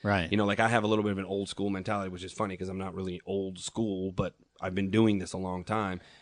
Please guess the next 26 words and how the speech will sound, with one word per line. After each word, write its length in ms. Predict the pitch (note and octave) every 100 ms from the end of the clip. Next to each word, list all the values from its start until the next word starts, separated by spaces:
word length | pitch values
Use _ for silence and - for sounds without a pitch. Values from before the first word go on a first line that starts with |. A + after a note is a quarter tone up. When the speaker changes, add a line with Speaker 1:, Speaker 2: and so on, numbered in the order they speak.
| -
Speaker 2:
But 140 | F#2+
the 120 | G2+
mentality 760 | G2+ G2+ G2+ G#2+ A2 G2+ G2 F#2+
is, 300 | G2 F#2+ - - - _ _ _ - _ _
you 120 | - A#2
know, 180 | F#2 G2
we 120 | C3
gotta 200 | C3+ C#3+
just 200 | G#2 G2+
make 180 | A#2 G#2+
a 20 |
great 300 | G2+ A#2+ A#2
sh-, 100 | - -
thing 300 | A#2 C3 D3
and 100 | A2
people 260 | B2+ A#2+ A2+
will 80 | G#2+
catch 320 | A#2+ A2 C3
on. 240 | C#3 A2+
But 100 | F#2+
after 220 | G#2+ A2+
a 40 | G#2
while, 180 | A#2+ A2+
you 80 |
go, 80 | G2
"Well, 420 | G2+ B2 C3 B2